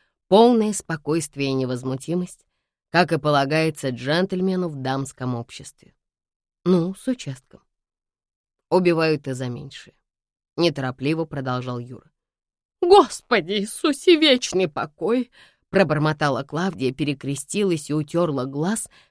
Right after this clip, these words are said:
клетчатым носовым платком. «Живая душа!»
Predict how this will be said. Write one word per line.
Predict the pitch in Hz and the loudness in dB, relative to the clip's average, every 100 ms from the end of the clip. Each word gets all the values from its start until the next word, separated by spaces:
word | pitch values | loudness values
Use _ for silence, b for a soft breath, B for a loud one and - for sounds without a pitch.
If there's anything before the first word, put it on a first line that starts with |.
| _ | _
клетчатым | - 175 196 196 - 220 208 | -2 2 2 0 -8 -6 -4
носовым | 156 139 135 139 151 | -2 -2 -4 -2 -4
платком. | 143 135 - 143 208 196 _ _ _ - | -4 -8 -10 -14 -14 -16 _ _ _ -2
«Живая | 254 226 190 240 294 247 - | 2 2 0 -4 -4 -10 -14
душа!» | - 131 - - - - 202 | -12 -12 -12 -14 -12 -12 -16